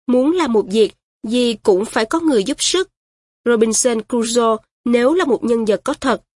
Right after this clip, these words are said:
cũng không ra ngoài lệ đó. Cho nên tác giả Daniel Defoe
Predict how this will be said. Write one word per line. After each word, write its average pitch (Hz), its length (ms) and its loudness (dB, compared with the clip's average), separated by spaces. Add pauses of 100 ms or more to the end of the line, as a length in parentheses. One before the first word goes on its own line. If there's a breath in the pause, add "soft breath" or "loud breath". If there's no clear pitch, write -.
(160)
cũng 196 220 2
không 233 400 -2
ra 220 260 0
ngoài 196 240 0
lệ 175 200 0
đó. 214 340 0 (640)
Cho 294 100 2
nên 277 200 2
tác 349 200 -4
giả 202 240 0
Daniel 247 360 2
Defoe 226 580 0